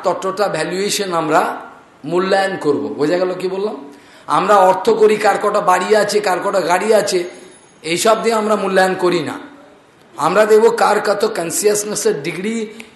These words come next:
সুপার লেভেলে গেছে। কেন? সেই একমাত্র পারবে এই অপ্রাগিজদের কথাগুলোকে ধারণ করতে। অপ্রাগিজের শব্দ ব্রহ্ম, আমি কোনো গল্প বলতে বসি নাই। অপ্রাকৃত যোগের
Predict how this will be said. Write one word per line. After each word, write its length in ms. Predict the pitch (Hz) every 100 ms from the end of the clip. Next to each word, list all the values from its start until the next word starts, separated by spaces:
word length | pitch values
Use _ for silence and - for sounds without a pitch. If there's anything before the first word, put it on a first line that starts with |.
| _ -
সুপার 420 | 247 254 247 196
লেভেলে 300 | 170 151 139
গেছে। 320 | - - - - - - _ - _ _ _ _ _ _ _
কেন? 320 | 185 214 254 269 269 - - - _ _ _ _ _ _ _ -
সেই 300 | - 208 262
একমাত্র 500 | 262 - 233 - 208
পারবে 320 | 196 190 190
এই 140 | 185
অপ্রাগিজদের 800 | 175 165 165 170 170 170 160 156
কথাগুলোকে 1000 | 151 151 165 160 147 147 156 147 139 - - - - - _ _ _ _ _ _ -
ধারণ 360 | 131 165 180 175
করতে। 320 | 143 143 123 -
অপ্রাগিজের 720 | 147 143 165 170 160 156 156
শব্দ 440 | 147 - 147 - 165
ব্রহ্ম, 600 | - 160 165 156 117 - -
আমি 220 | 127 143 147
কোনো 220 | 156 151
গল্প 340 | 151 165 185
বলতে 280 | 220 208 175
বসি 320 | 147 147 170
নাই। 180 | 156 139 - - - - - _ _ _ -
অপ্রাকৃত 640 | 156 - 226 233 226 208
যোগের 180 | 202 185